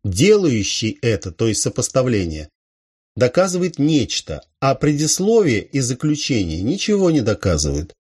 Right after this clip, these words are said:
Заключение же лишь напоминает. Если принять подобное подразделение, то придётся сделать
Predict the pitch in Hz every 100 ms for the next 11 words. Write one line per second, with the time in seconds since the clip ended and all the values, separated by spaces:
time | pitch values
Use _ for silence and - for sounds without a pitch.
0 | _ _ - 101 120 147 147 175 220 220
1 | 170 95 95 92 143 - 143 147 143 139
2 | 98 82 73 - - _ _ _ _ _
3 | _ _ _ _ _ _ - 90 127 196
4 | - 170 165 151 156 151 170 165 - 135
5 | 139 151 139 131 117 113 110 98 98 107
6 | 131 190 190 180 - 143 - 131 110 120
7 | 170 - 147 113 101 143 131